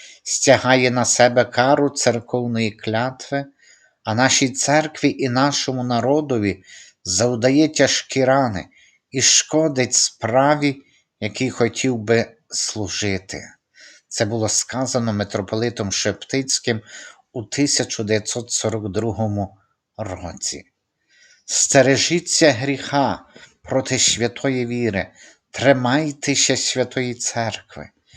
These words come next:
Як зрада своєї батьківщини, так і зрада святої церкви, нашої матері, що від дитинства до гробу веде нас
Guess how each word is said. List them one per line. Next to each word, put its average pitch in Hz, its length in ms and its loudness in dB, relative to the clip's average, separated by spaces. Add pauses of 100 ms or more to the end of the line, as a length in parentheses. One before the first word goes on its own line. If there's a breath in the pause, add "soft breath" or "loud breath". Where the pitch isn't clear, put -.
(320 soft breath)
Як 120 220 4
зрада 131 640 6
своєї 135 600 2
батьківщини, 117 1300 -2 (460 soft breath)
так 123 320 0
і 123 60 -2
зрада 139 560 4
святої 127 840 0
церкви, 127 760 -2 (460 loud breath)
нашої 123 600 2
матері, 117 760 -4 (380 soft breath)
що - 320 -2
від 139 160 4
дитинства 139 960 0
до 120 240 4
гробу 127 540 0
веде 123 340 2
нас 110 460 -2